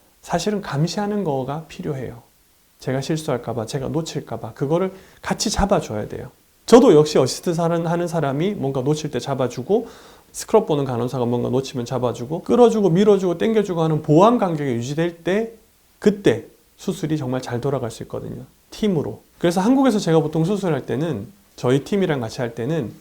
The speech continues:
거의 뭘 달라, 뭘 건네달라 이런 얘기를 안 해요. 왜? 눈빛만으로 알아요. 어느 정도 뭐가, 이때 뭐가 필요하고 이런 걸 알기 때문에 아주 부드럽게 진행이 돼요. 그리고 이 팀이 정말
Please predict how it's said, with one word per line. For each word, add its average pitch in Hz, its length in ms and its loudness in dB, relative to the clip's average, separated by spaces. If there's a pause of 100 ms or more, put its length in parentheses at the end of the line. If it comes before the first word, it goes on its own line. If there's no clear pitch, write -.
(680)
거의 165 800 2
뭘 135 280 -2
달라, 120 800 -2
뭘 120 220 -2
건네달라 143 600 -2
이런 123 260 -4
얘기를 120 220 -10
안 92 200 -14
해요. 95 220 -14 (260)
왜? 123 340 -2 (520)
눈빛만으로 185 760 2
알아요. 113 540 -6 (100)
어느 127 240 -2
정도 135 240 0
뭐가, 113 360 0
이때 127 220 -4
뭐가 113 280 -6
필요하고 127 340 -4
이런 120 240 -6 (120)
걸 120 160 -8
알기 127 300 -6
때문에 117 300 -4 (320)
아주 185 300 -4
부드럽게 135 460 -4
진행이 110 380 -10
돼요. 110 200 -18 (600)
그리고 185 280 8
이 202 180 2
팀이 262 320 2
정말 202 640 2